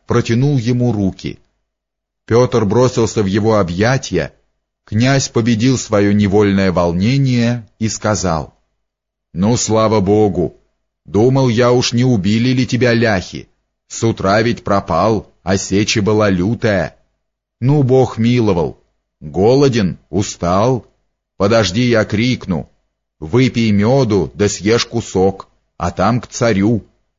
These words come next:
Он тоже тревожился о тебе". "Спасибо, батюшка",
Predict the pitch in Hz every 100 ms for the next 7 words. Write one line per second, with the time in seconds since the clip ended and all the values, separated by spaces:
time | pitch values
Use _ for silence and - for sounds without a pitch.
0 | _ _ _ _ - 120 127 101 104 120
1 | 120 117 120 123 113 107 98 107 104 101
2 | 98 92 71 - _ _ _ _ _ _
3 | _ _ _ _ _ _ _ _ _ _
4 | - - 127 127 - 147 139 131 139 131
5 | 104 - 90 71